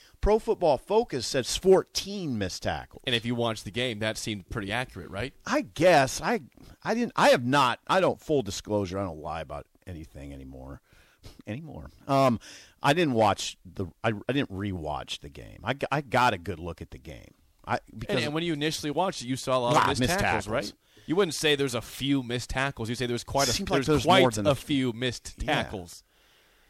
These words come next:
Speaker 1: Yeah. He, he said there were some missed assignments, Eric Chinander,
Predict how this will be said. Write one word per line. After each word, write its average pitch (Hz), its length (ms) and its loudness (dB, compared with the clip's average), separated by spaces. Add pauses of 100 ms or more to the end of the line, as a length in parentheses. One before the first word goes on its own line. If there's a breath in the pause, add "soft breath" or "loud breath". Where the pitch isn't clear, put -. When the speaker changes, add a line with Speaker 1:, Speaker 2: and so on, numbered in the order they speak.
(240 soft breath)
Speaker 1:
Yeah. 95 320 -6 (840 soft breath)
He, 147 400 -10 (2250)
he - 180 -12
said 135 240 -4
there 143 80 2
were 139 60 2
some 107 240 2
missed 113 240 0
assignments, 90 680 -6
Eric 82 300 -6
Chinander, 71 480 -8